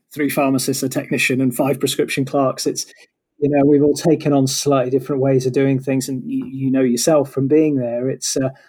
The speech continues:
we're always trying to do things better. Um, you know, there's definitely, definitely things we can do better, and it's just, um, you know, just a gradual proce-, process of evolution, isn't it?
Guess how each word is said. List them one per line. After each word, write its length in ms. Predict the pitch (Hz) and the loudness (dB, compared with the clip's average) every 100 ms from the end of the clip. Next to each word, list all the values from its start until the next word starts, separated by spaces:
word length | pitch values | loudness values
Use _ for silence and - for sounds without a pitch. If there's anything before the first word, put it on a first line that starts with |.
| _ - | _ -2
we're 140 | 135 | 2
always 260 | 139 135 - | 4 4 0
trying 400 | - 143 135 131 | -2 2 2 2
to 120 | 127 | -2
do 160 | 131 127 | -2 -2
things 300 | - 131 - | 0 -2 -2
better. 380 | 131 - 123 - _ _ _ _ _ _ | -8 -10 -14 -16 _ _ _ _ _ _
Um, 320 | 123 123 123 - | -16 -8 -8 -6
you 120 | 117 - _ 123 | -10 -12 _ -14
know, 140 | 131 131 | -10 -10
there's 180 | 131 | -12
definitely, 540 | - 147 135 123 123 - _ _ _ - | -4 -4 -4 -6 -8 -10 _ _ _ 2
definitely 320 | 240 180 143 | 2 4 2
things 240 | 165 143 | 2 2
we 80 | 139 | 0
can 240 | 147 160 | 2 2
do 140 | 143 147 | 2 2
better, 440 | 160 165 - 196 | 2 0 0 2
and 140 | 143 139 | 4 2
it's 240 | 139 - | 0 -4
just, 400 | - - - - - | -4 -4 -6 -12 -8
um, 440 | 127 135 131 127 - _ _ _ _ - | -4 -2 0 -4 -8 _ _ _ _ -8
you 80 | 127 | -4
know, 180 | 131 | -2
just 240 | 131 139 - | -2 -4 -8
a 40 | |
gradual 460 | 117 135 131 131 131 | -4 -2 0 0 -2
proce-, 460 | - 131 123 - | -2 -4 -4 -8
process 380 | - 139 135 131 | -4 -4 -2 -2
of 80 | 135 | -2
evolution, 600 | 131 127 135 151 - 113 | -2 -2 -2 -4 -12 -14
isn't 300 | 127 - 131 | -12 -10 -12
it? 180 | - 170 | -16 -20